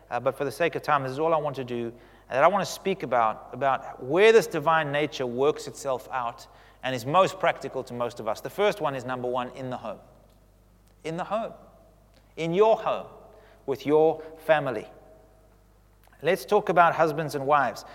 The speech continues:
Ephesians five twenty-two to twenty-five says this in the New King James. It says, "Wives,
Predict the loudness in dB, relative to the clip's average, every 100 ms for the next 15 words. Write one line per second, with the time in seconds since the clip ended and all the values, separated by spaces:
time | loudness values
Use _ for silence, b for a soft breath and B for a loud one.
0 | B B B -10 0 2 2 -2 0 4
1 | 4 2 -2 -2 -2 -2 -2 -2 -6 -2
2 | 2 4 2 -2 -4 -4 -6 -8 -6 -6
3 | -6 -8 -4 -4 -4 -8 -4 -2 2 8
4 | 10 10 8 2